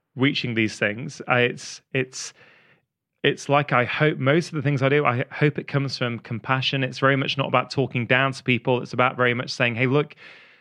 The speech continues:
have you thought about this? You may not have looked at it like this." A lot of people will say, Rich, "Oh, I've always thought I've got to do thirty, forty minutes or it doesn't, it doesn't count."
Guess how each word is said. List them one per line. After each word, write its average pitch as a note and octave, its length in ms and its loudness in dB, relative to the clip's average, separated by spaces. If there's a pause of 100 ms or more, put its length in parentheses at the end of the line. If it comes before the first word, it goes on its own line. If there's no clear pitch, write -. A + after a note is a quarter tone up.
have - 140 -6
you A2+ 80 -4
thought E3 240 2
about C#3+ 260 2
this? - 440 -4 (100)
You C#3+ 180 -2
may C#3 300 4
not C#3+ 180 2
have B2 100 0
looked A#2+ 340 -2
at C3 80 4
it C3+ 60 4
like C3 260 2
this." D#3+ 200 0
A E3+ 60 2
lot D#3 220 4
of A#3+ 60 -2
people E3 260 2
will C#3+ 200 4
say, A3 380 -2
Rich, A#2+ 640 0 (1600)
"Oh, A#2 300 4 (300)
I've F3 160 4
always F#3 200 2
thought - 140 2
I've - 160 -4
got D#3 240 4
to C#3+ 100 -6
do C3 280 4
thirty, C3 280 2
forty A#2+ 300 0
minutes C#3+ 320 0
or B2 40 2
it A#2+ 100 -4
doesn't, A#2+ 400 -4
it B2+ 100 0
doesn't C3 240 -4
count." C#3+ 540 -2